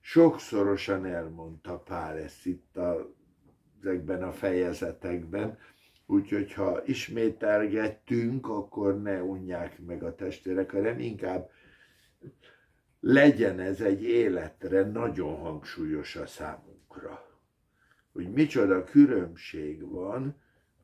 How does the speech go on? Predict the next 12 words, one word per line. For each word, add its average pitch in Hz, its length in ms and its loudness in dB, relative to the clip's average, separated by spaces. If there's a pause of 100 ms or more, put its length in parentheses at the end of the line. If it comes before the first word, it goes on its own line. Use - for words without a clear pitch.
a 135 300 4
között, 104 580 0
hogy 92 240 -2
valaki 98 560 2
a 85 140 -2
vallásos 110 1000 0
cselekedeteivel 90 1600 -2
akar - 680 -12 (480)
Istennek 95 1000 -6
megfelelni, 73 1000 -10 (520)
vagy 107 480 0
pedig 104 580 0